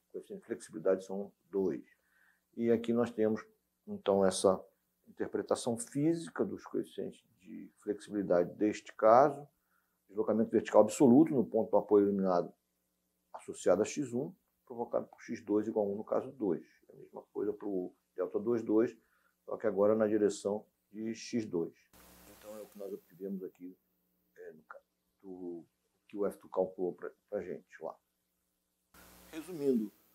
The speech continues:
é, essas interpretações físicas dos termos de carga e dos coeficientes de flexibilidade pra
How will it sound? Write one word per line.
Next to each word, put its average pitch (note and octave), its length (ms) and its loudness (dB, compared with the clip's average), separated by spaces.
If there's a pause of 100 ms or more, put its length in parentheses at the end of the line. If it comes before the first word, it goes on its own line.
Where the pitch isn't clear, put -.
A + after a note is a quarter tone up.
(400)
é, A2 440 2
essas G#2 360 -2
interpretações A2+ 760 -2
físicas A#2 480 0
dos G2+ 260 -6 (580)
termos A2+ 380 0
de - 100 -20
carga A2+ 720 8
e G2 60 4
dos G2 220 -6
coeficientes G2+ 400 -2
de - 60 -20
flexibilidade G#2+ 800 4 (560)
pra - 220 -4